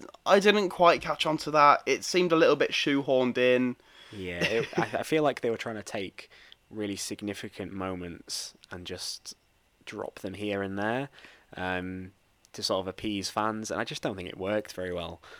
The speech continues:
Speaker 2: Um,
Speaker 1: No, especially
Speaker 2: 'cause
Speaker 1: when it
Speaker 2: there's,
Speaker 1: comes
Speaker 2: there's
Speaker 1: to
Speaker 2: the
Speaker 1: the
Speaker 2: penance stare as well.
Speaker 1: Oh, yeah.
Speaker 2: So that's, like, brought in to begin with, uh, when he saves a girl from a mugger, and it's re-, it's kind of a cool moment.
Speaker 1: Mm.
Speaker 2: Um, and then it's, like,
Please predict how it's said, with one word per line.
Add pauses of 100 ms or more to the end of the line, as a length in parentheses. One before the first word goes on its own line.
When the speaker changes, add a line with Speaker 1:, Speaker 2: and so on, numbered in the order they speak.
(200)
Speaker 2:
Um,
Speaker 1:
No,
especially
Speaker 2:
'cause
Speaker 1:
when
it
Speaker 2:
there's,
Speaker 1:
comes
Speaker 2:
there's
Speaker 1:
to
Speaker 2:
the
Speaker 1:
the
Speaker 2:
penance
stare
as
well. (680)
Speaker 1:
Oh,
yeah.
Speaker 2:
So
that's,
like,
brought
in (220)
to
begin
with, (180)
uh,
when
he
saves
a
girl
from
a
mugger, (120)
and
it's
re-,
it's
kind
of
a
cool
moment. (120)
Speaker 1:
Mm.
Speaker 2:
Um, (560)
and
then
it's,
like,